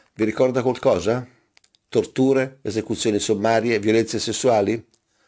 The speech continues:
Quelli che oggi accusano i russi di questi crimini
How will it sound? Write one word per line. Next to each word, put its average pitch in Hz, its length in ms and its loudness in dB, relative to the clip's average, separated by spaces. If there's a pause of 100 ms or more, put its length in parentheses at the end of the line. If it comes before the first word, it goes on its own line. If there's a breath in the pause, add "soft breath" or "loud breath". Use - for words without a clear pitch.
(420 soft breath)
Quelli 170 200 2
che 156 140 2
oggi 160 280 2
accusano 143 500 2
i 131 60 2
russi 110 540 -2
di 87 120 -6
questi 107 300 -2
crimini 107 520 -4